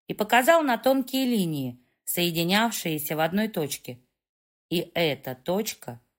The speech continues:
ему очень не понравилась. "Думаю, нам ещё придётся посетить Луная Ора. Все линии сходятся на острове мутантов".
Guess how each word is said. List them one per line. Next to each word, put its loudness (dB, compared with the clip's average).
ему -2
очень 0
не -4
понравилась. -2
"Думаю, 6
нам 4
ещё 0
придётся 2
посетить -2
Луная 4
Ора. 4
Все 2
линии 2
сходятся 0
на 2
острове -4
мутантов". -2